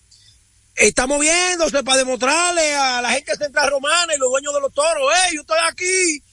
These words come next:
tratando de demostrar que vamos a terminar bien". Porque es que, oye, el gato volador, el gato volador, no solamente anda buscando marca de equipo, el ma-, el gato volador,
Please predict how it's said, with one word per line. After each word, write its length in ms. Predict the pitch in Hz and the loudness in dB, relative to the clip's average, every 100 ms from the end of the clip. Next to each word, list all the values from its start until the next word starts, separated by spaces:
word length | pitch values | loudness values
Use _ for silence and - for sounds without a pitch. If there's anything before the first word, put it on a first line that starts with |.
| _ | _
tratando 880 | 269 285 254 311 359 359 359 320 302 | 0 0 0 2 4 4 4 2 2
de 100 | 294 | 0
demostrar 760 | 294 294 285 285 349 370 349 | 0 0 -2 0 0 0 -4
que 100 | 294 285 | -2 -2
vamos 200 | 311 320 | -2 -4
a 40 | |
terminar 400 | 320 311 311 302 | -4 -2 0 0
bien". 460 | 302 370 381 311 262 _ _ _ _ _ | 0 0 0 -4 -12 _ _ _ _ _
Porque 240 | 262 247 277 | -6 0 0
es 120 | 240 | 2
que, 380 | 277 262 214 - _ _ _ | 2 2 0 -6 _ _ _
oye, 340 | 254 277 269 254 | -2 0 2 0
el 80 | |
gato 280 | 233 262 269 | -2 -2 -2
volador, 680 | 262 262 247 262 262 233 - _ _ _ _ - | 0 0 0 0 0 -2 -8 _ _ _ _ -6
el 180 | 240 233 | -6 0
gato 340 | 302 320 302 | -2 -2 -2
volador, 580 | 294 269 240 226 190 - _ - - - | 0 0 0 0 -4 -12 _ -12 -8 -8
no 160 | 202 254 | -4 -4
solamente 500 | 294 277 269 277 269 | 0 0 0 0 0
anda 160 | 277 277 | 0 -2
buscando 680 | 269 240 277 277 277 262 269 262 | -2 -2 -2 0 0 0 -6 -6
marca 460 | 262 285 294 285 | 0 0 0 0
de 60 | 277 | -2
equipo, 460 | - 320 196 185 - _ _ - | -2 -4 -2 -8 -12 _ _ -2
el 160 | 254 254 | 0 2
ma-, 220 | 254 - | 0 0
el 160 | 240 202 | -2 0
gato 260 | 254 - | 0 2
volador, 600 | 254 262 247 262 247 220 | 2 2 2 2 2 -2